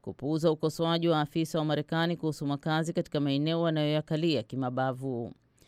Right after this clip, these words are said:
Licha ya mivutano katika uhusiano, serikali hizo mbili hivi karibuni zilikamilisha makubaliano ya msaada wa kijeshi wa takriban dola bilioni thelathini na nane kwa Israel katika kipindi cha miaka kumi.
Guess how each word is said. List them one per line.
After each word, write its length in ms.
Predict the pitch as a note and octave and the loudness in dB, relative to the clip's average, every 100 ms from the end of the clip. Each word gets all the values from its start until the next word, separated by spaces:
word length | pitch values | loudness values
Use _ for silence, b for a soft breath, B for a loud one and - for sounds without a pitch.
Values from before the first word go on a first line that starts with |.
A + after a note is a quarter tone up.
| b b - | b b -12
Licha 300 | G2+ G2+ C#3+ | -10 -2 0
ya 60 | |
mivutano 580 | E3 D3 E3 E3+ E3+ F3 | 2 0 2 4 4 4
katika 340 | E3+ D#3 E3 | 0 0 0
uhusiano, 840 | D#3+ C#3+ D3 - E3 F3 E3+ E3 E3 | 0 -2 -6 0 2 4 4 0 -2
serikali 560 | - - - C#3+ D3+ | -6 -10 0 2 2
hizo 240 | D#3+ D3+ D#3 | 2 2 2
mbili 300 | D3+ E3 E3+ | 2 2 2
hivi 200 | D3+ D3 | 0 0
karibuni 680 | D3 C#3 D#3+ E3+ D#3+ D#3 b b b b | 0 2 2 2 2 0 b b b b
zilikamilisha 840 | B2+ E3+ F#3+ G3 F#3 F3+ G3+ G#3 G3 | 2 4 4 4 4 4 2 2 0
makubaliano 600 | E3+ D#3+ D#3+ E3 E3+ E3+ | 0 0 2 4 4 2
ya 60 | |
msaada 440 | D#3+ - D#3 D3+ D3 | 0 0 2 4 2
wa 60 | |
kijeshi 480 | - C#3 D#3+ F3+ F#3 | 2 2 4 4 2
wa 60 | D#3+ | -2
takriban 560 | D3 D#3 D#3+ D#3 C#3+ | -2 -2 0 2 2
dola 260 | D3+ D#3 D3+ | 2 2 2
bilioni 380 | C3+ D#3+ E3 D#3 | 2 2 2 0
thelathini 520 | - C#3+ C#3+ D#3+ D3+ | 0 -2 0 0 0
na 100 | C#3+ | 0
nane 300 | D3+ E3 E3+ | 2 2 2
kwa 220 | E3 - | -2 0
Israel 640 | D3+ C3+ C3+ D3 E3 E3 D#3 b b _ | -2 0 2 2 4 0 -4 b b _
katika 280 | F#3 F3+ F#3 | 0 2 0
kipindi 440 | F3+ F3 G3+ D3 | 0 2 2 2
cha 180 | C3+ B2+ | 0 0
miaka 380 | B2+ B2 B2 C#3+ | 2 0 -2 -6
kumi. 680 | - F3 E3+ D#3+ C#3+ F2+ | 0 2 4 4 2 0